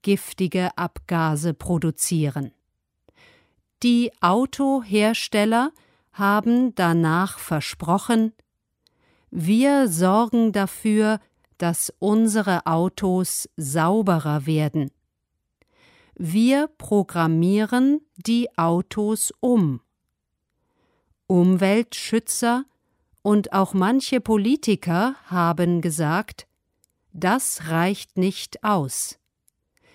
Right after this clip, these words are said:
Die Autos brauchen auch neue Bauteile. Das ist viel teurer als eine Umprogrammierung. Das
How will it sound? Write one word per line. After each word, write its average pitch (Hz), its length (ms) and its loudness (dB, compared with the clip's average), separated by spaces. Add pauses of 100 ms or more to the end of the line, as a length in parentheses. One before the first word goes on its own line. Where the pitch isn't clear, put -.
(260)
Die 180 280 2
Autos 226 720 0 (220)
brauchen 180 680 0
auch 190 500 -2 (160)
neue 185 600 2
Bauteile. 165 1080 -2 (1400)
Das 226 400 0
ist - 400 -4
viel 254 500 0
teurer 208 680 0 (380)
als 175 520 -2
eine 196 360 0
Umprogrammierung. 151 1500 -2 (1160)
Das 196 360 -2